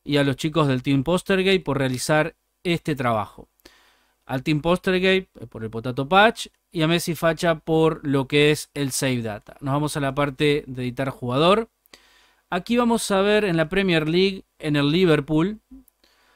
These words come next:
Vamos a buscar el Liverpool. Debería estar, debería estar Arthur. Lo vamos a buscar. Al final de todo, por lo general suele estar ahí.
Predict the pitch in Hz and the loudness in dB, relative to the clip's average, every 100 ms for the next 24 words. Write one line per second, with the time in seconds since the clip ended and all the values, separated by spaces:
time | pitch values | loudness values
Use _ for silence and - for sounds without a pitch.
0 | _ _ _ - 160 160 - 139 131 - | _ _ _ -6 -2 -2 -2 -4 -6 -2
1 | 175 170 175 - 127 151 180 165 147 165 | 4 4 2 -2 -2 2 4 4 2 -2
2 | 170 170 151 160 180 208 185 - 170 165 | -2 -2 -2 -2 2 2 0 0 4 6
3 | 170 190 - _ _ _ _ _ _ _ | 4 0 -10 _ _ _ _ _ _ _
4 | _ _ _ _ _ _ _ - 143 170 | _ _ _ _ _ _ _ -10 -4 0
5 | 170 180 214 220 226 - 160 139 _ 170 | 0 2 2 2 0 -4 -8 -8 _ 4
6 | 170 170 - _ 147 147 131 110 107 101 | 4 2 -6 _ 0 2 0 -6 -14 -16
7 | - - 143 156 156 - 131 120 - 170 | -16 -8 -4 -2 -2 -4 -6 -8 0 2
8 | 175 180 - _ _ _ _ _ _ _ | 2 0 -4 _ _ _ _ _ _ _
9 | _ 127 123 143 156 147 131 160 170 165 | _ -10 -6 -2 -2 -2 -2 0 0 0
10 | 131 127 135 139 139 151 127 - 147 135 | -4 -6 -4 -4 -2 -4 -6 -4 -2 0
11 | 147 185 | 0 -2